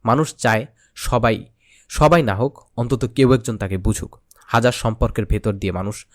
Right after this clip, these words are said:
আসলে সেই কেউ একজনকে খুঁজে বেড়ায়। এই খোঁজার জার্নিটাই জীবন। মানুষ আসলে এরকমই, সবাই চায় যে তার কিছু অন্ধভক্ত হোক বা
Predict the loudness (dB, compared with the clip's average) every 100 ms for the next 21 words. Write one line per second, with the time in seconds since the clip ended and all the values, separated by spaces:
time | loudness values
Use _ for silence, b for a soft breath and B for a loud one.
0 | b -6 -4 -4 -4 -6 2 4 4 0
1 | -10 -8 -6 -6 -6 -6 -8 _ b b
2 | -8 -4 -2 -4 -6 -6 -6 -6 -8 -10
3 | -10 -14 -14 _ _ _ _ _ _ _
4 | _ _ _ _ _ -12 -10 -8 -4 -2
5 | -2 -2 -6 -8 -10 -6 -6 -6 -10 -10
6 | -12 -14 -10 -10 -10 -12 -12 -12 -14 -12
7 | -14 _ -14 -14 -14 -14